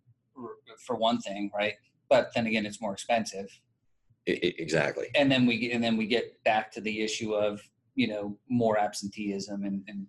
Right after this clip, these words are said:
Speaker 1: people out. Yeah.
Speaker 2: Yeah.
Speaker 1: Then what, what's, I mean, at some point, does the federal government just say, "Okay, uh,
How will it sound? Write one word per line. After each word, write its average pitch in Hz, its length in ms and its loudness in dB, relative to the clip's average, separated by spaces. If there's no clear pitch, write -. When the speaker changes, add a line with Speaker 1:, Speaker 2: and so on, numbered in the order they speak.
Speaker 1:
people 101 320 -10
out. 101 260 -4
Yeah. 104 180 -6
Speaker 2:
Yeah. 110 80 -2
Speaker 1:
Then 190 200 6
what, 160 240 4
what's, 156 380 4
I 127 60 6
mean, 120 340 4
at 123 140 -4
some 135 300 4
point, 143 340 2
does 123 220 -6
the 120 80 -4
federal 117 320 -4
government 123 500 2
just - 240 -6
say, 117 180 2
"Okay, 110 500 2
uh, 117 60 -2